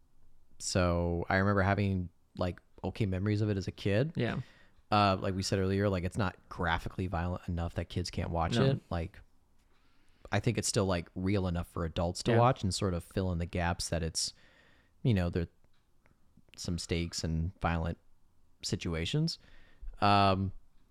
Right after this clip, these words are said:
Speaker 1: what, rewatching it now, I mean, it,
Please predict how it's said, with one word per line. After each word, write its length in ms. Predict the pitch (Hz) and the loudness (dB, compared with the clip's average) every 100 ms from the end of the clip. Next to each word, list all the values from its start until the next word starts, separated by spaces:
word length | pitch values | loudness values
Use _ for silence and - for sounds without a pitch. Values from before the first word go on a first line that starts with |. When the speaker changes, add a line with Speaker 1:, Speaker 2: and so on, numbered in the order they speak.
| _ - | _ 4
Speaker 1:
what, 320 | 110 147 - | 4 4 4
rewatching 520 | 139 139 139 139 127 | 6 8 6 4 0
it 100 | 101 | 2
now, 460 | 90 90 101 151 - | 0 2 4 2 2
I 80 | 98 | 2
mean, 580 | 101 98 92 90 90 87 - _ _ - _ _ | 2 2 2 2 0 -2 -8 _ _ -20 _ _
it, 140 | - | -4